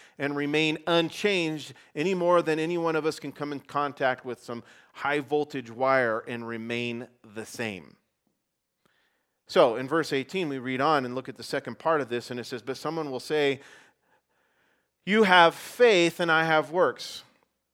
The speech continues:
Show me your faith without your works, and I will show you my faith by my works.'" You believe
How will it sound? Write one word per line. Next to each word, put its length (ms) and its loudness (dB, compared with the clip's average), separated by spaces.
Show 240 -6
me 100 -4
your 140 0
faith 380 -2
without 380 0
your 100 -4
works, 320 -4
and 100 -6
I 80 -4
will 120 -8
show 260 -6
you 200 -8
my 260 -6
faith 480 -8
by 200 -4
my 180 -6
works.'" 380 -8
You 80 -14
believe 540 -8